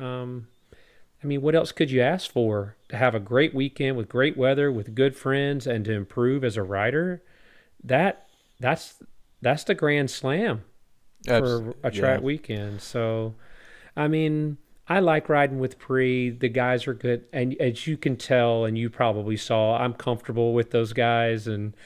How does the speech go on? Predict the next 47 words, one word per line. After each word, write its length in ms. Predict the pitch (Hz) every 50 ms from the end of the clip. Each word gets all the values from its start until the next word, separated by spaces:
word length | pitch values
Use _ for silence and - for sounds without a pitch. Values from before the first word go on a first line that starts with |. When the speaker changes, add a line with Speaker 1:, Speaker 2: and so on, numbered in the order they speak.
| - - - - -
Speaker 1:
they're 180 | - 127 123
comfortable 540 | 123 - - 135 127 - - 131 113 127 127
giving 340 | 120 110 131 127 117 120 117
me 140 | 117 120 120
a 100 | 117 113
hard 280 | 117 117 120 117 113
time 440 | - 123 113 113 113 117 117 117 110
and, 280 | 107 104 98 110 117 -
and 240 | - 123 113 113 110
me 300 | 110 110 110 110 110 110
with 240 | 110 110 104 - -
them. 400 | 120 117 120 117 117 120 120 120 - - - - - - - - - - - -
But 560 | 151 120 117 131 127 127 123 - - - _ - _ _ _
you're 180 | - 131 131 135
right 300 | 123 117 135 139 151 165
about 260 | 165 156 151 139 -
the 60 | -
proactive 680 | 131 - - 135 120 117 117 117 113 110 - - 113 98
side, 560 | - - - 123 110 107 104 101 98 95 95 101
because 320 | 120 - - 120 101 -
they 160 | - 131 156
sought 340 | - - 180 143 131 123 -
me 160 | 120 120 117
out, 160 | 113 110 110
because 320 | - 123 113 131 117 110 120
you 100 | 147 180
know 280 | 196 170 143 143 143
me 160 | 131 131 135 127
well 200 | 120 117 110 107
enough 200 | 107 107 104 -
to 100 | - 113
know 180 | 113 107 107
I 180 | 117 117 113 143
won't 260 | 175 165 127 113 104
go 100 | 123 113
seek 340 | 110 - - 127 113 104 -
anybody 540 | 120 117 123 117 95 104 98 92 95 92 92
out. 220 | 90 90 - _ _ - - - - - - - - - - - _ - -
I'll, 400 | - 110 117 131 135 117 107 - -
I'll 200 | 113 107 110 120
just 200 | 127 120 104 -
sit 100 | - 120
out 200 | 110 107 101 -
there 140 | 120 113 110
and 120 | 107 101
struggle 680 | - - - 123 113 117 - - 104 117 110 110 110 110
and 200 | 104 101 98